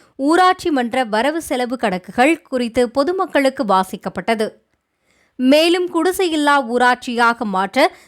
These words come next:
தமிழக அரசின் கலைஞர் கனவு இல்லம் திட்டம் குறித்து பொதுமக்களுக்கு எடுத்துரைக்கப்பட்டது. மேலும் வீடுகள் தோறும் கழிப்பறைகள் அமைப்பதன் அவசியம் குறித்தும் தெருவோரங்களை சுத்தமாக வைப்பதன் அவசியம் குறித்தும்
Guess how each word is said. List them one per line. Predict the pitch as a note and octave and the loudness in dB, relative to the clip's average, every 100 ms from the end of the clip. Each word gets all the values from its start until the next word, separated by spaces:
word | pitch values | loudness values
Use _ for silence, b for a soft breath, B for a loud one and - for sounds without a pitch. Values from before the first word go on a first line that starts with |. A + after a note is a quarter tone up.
| B | B
தமிழக | E4 D4+ F#4 G4+ F#4+ | 0 2 2 2 2
அரசின் | D4+ C#4 D#4+ D#4+ | 0 0 -2 -2
கலைஞர் | D4 C4 C#4 D4 D#4 | 0 0 2 0 -2
கனவு | C4+ B3+ C#4+ C#4 | -2 -2 -2 -4
இல்லம் | C4+ C4 B3+ | -2 -4 -4
திட்டம் | B3 A3+ G#3+ | -6 -6 -6
குறித்து | G3+ F3+ F3 C4 - B B | -6 -6 0 0 0 B B
பொதுமக்களுக்கு | E4+ E4 G4 G#4 G#4 D#4 D4 D#4 | 0 0 0 -2 -2 -2 -2 -4
எடுத்துரைக்கப்பட்டது. | C4+ A#3+ D4 D#4 A#3+ F#3+ F3 F3 G#3 G#3+ - _ _ b b b b | -4 -4 -6 -8 -8 -10 -10 -6 -2 -2 -4 _ _ b b b b
மேலும் | B3+ C#4+ C#4+ D#4 A3+ | 2 4 2 -2 -4
வீடுகள் | A#3 D#4+ F4 E4+ D#4 | 0 2 2 2 0
தோறும் | A3 A3 C4+ F#4+ | 0 0 0 -2
கழிப்பறைகள் | F4+ C4+ F#4 F#4 E4 C#4 C4 C4 A3 | 0 0 0 0 0 0 -2 0 0
அமைப்பதன் | A#3 C#4 D4 C4+ B3 | 0 0 -2 -4 -4
அவசியம் | A3 A3+ C#4 D#4 B3+ F#3+ | -2 0 0 -2 -4 -4
குறித்தும் | G3 F#3+ C4 E4+ - B B E4 | -6 -4 0 0 -4 B B 0
தெருவோரங்களை | D#4+ G4+ G4 F4 E4 D4+ C#4+ D4 | 2 2 2 2 2 2 0 0
சுத்தமாக | C#4+ B3+ D#4 C#4+ C#4+ C#4 | -6 -6 -2 2 2 2
வைப்பதன் | C#4 G#3+ A#3+ C#4 C4+ | -4 -6 -6 -6 -4
அவசியம் | - G#3+ B3 C#4+ C#4 F3+ F3 | -2 -2 -2 -4 -6 -6 -6
குறித்தும் | F#3+ F#3 D4+ | -6 -2 0